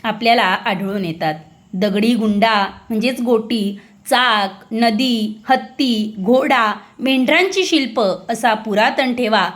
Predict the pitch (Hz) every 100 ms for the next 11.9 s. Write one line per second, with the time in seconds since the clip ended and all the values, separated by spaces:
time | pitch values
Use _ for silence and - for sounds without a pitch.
0 | - - 208 247 - - 339 392 349 277
1 | 294 240 254 - 214 202 196 180 165 214
2 | 220 180 170 165 - _ - - 226 240
3 | 220 240 233 226 240 - - 254 294 392
4 | 320 339 320 277 269 - 262 262 294 220
5 | 220 - - 247 269 - 339 277 269 -
6 | - 269 330 - 285 240 285 349 285 240
7 | 277 269 220 226 220 214 262 277 - 269
8 | 220 - - 285 349 349 294 277 277 277
9 | 226 226 - - 208 196 226 220 170 180
10 | 170 170 - - - - 269 240 330 415
11 | 381 381 330 302 285 294 294 220